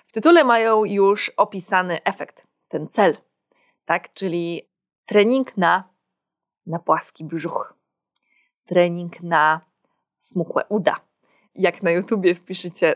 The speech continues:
trening na, czekajcie, zaraz wam przeczytam, co się wyświetla. Trening na, na brzuch, na spalanie tkanki tłuszczowej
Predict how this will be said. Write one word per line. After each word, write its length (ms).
trening 440
na, 580
czekajcie, 540
zaraz 180
wam 140
przeczytam, 480
co 120
się 140
wyświetla. 540
Trening 600
na, 320
na 140
brzuch, 400
na 220
spalanie 560
tkanki 420
tłuszczowej 680